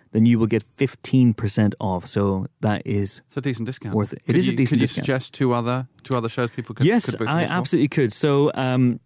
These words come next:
Speaker 1: Best Pick podcast is doing a, a live show there, and that is a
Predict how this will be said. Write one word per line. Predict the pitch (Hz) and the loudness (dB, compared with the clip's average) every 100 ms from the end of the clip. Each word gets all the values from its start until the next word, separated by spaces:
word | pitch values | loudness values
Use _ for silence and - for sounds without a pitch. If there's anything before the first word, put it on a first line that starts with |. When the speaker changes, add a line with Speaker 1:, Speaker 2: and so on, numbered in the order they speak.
| - | -2
Speaker 1:
Best | 165 165 - | 0 0 0
Pick | 165 190 - - _ - _ - - | 0 0 -6 -20 _ -20 _ -20 -6
podcast | 165 160 175 196 - - - | -4 -2 0 0 0 -6 0
is | 131 127 117 | 4 4 2
doing | - 127 | 2 4
a, | 120 117 120 | 4 4 2
a | 120 117 | 2 2
live | 117 120 113 | 4 2 2
show | 127 120 | 2 4
there, | 117 135 139 | 4 2 2
and | 123 120 | 2 4
that | 123 - | 2 2
is | 123 120 113 | 2 4 2
a | 117 117 117 113 | 4 4 4 2